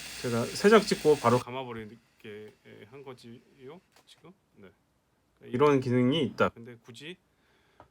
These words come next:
네, 쓰지 마시라. 만약에 이제 새 필름을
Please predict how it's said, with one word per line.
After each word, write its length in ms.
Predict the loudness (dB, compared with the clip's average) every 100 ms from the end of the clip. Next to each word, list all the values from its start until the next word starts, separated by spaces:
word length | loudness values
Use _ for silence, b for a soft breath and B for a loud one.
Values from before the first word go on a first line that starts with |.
| _ _
네, 120 | -6
쓰지 280 | -4 -2 2
마시라. 320 | 0 0 -2
만약에 280 | 0 0 0
이제 180 | 0 0
새 180 | -2 -12
필름을 640 | -10 -8 -10 -12 -14